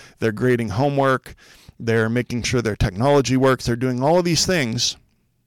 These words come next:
And maybe it just, they don't get to it. But here's another thing, and this is on us as the school leaders. Maybe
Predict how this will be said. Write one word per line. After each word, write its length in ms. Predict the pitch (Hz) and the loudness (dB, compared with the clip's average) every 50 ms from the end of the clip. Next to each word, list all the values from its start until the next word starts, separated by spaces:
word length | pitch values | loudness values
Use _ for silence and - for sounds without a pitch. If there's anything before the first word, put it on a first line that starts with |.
| _ _ _ _ _ _ _ _ _ _ _ _ _ _ _ _ _ _ - - - - _ _ - | _ _ _ _ _ _ _ _ _ _ _ _ _ _ _ _ _ _ -20 -20 -20 -20 _ _ -4
And 160 | - 123 123 127 | -2 0 2 2
maybe 320 | 131 147 156 160 175 170 | 4 2 2 2 4 4
it 100 | 165 143 | 4 4
just, 380 | - 147 135 - - - - - | 4 0 0 0 -2 -4 -2 -2
they 100 | 120 120 | 0 0
don't 200 | 117 123 117 - | 0 -2 -2 0
get 200 | 113 117 117 - | -2 -2 0 0
to 140 | - - | -4 -6
it. 160 | - - - _ _ _ _ _ _ _ _ _ _ _ _ _ _ _ _ _ - - - _ - | -6 -8 -10 _ _ _ _ _ _ _ _ _ _ _ _ _ _ _ _ _ -20 -20 -20 _ -2
But 120 | - 107 | 0 2
here's 200 | 98 147 160 131 | 4 4 2 2
another 300 | 131 120 143 214 247 185 | 2 2 2 4 4 2
thing, 260 | - - - - 98 | 0 0 -6 -8 -8
and 100 | 95 101 | -6 -2
this 200 | 123 165 - - | 0 0 0 0
is 100 | 139 110 | -2 -2
on 160 | 120 113 113 123 | -2 0 2 2
us 220 | 139 143 - - | 2 2 2 0
as 180 | 117 107 98 - | 0 -2 -2 -4
the 80 | - | -6
school 260 | - - - 117 107 | -6 -6 -4 -4 -2
leaders. 400 | 101 135 185 180 131 98 98 - | 0 0 2 2 0 -2 -2 -6
Maybe 680 | 107 107 120 143 185 208 180 131 110 98 95 104 127 127 | -4 -2 0 0 0 0 0 -2 -4 -4 -4 -6 -8 -8